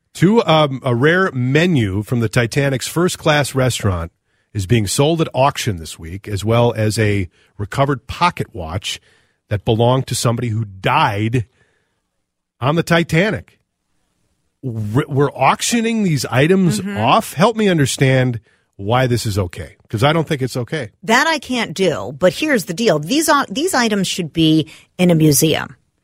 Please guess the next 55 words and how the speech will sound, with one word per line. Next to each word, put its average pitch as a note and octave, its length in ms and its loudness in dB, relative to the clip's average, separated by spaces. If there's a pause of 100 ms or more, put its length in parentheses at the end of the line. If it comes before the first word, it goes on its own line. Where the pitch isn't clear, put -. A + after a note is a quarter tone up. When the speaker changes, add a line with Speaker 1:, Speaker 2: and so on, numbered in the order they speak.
(320)
Speaker 2:
because F3+ 760 0 (840)
I C#4+ 100 2
don't E4+ 180 0
know A#3+ 120 2
who A3 180 -2
would G3+ 140 0
want E3 220 0
it D3+ 80 -2
in D3+ 100 0
their C3+ 120 -2
house. - 520 -10 (220)
There's E4 220 -2
bad B3 300 2
juju F#3 360 -4
about D3+ 340 -8
that. C#3 260 -6
Like, E3 160 -8
there's, D4+ 280 -2
that's D4 240 2
somebody's C4 440 -2
last F3 420 0
meal. D#3+ 460 -4 (200)
And G3+ 140 -2
I G#3 80 2
was F#3+ 320 -4
looking G#3+ 260 0
Speaker 1:
Yes. F3 320 0
Speaker 2:
at, D#3+ 520 -6 (100)
uh, D#3 240 -4
what F3+ 280 -2
the F3+ 60 -4
menu, E3 640 0
I D#3 140 0
don't A3 140 2
know - 60 0
how G#3+ 220 -2
it F#3 120 -4
survived E3 520 0
all D#3+ 140 0
this D3+ 260 -10
time D#3 440 0 (360)
underwater. E3 680 -2
I D#3+ 80 -2
have F3+ 100 -2
no G3+ 120 0
idea. G3+ 200 2
Maybe E3+ 220 -4
it - 80 -6
floated F#3+ 360 0
and E3 140 2
it D#3+ 80 -4
was D3+ 180 -4
rescued F3 400 0
early, F3+ 400 0
but, D#3 380 -2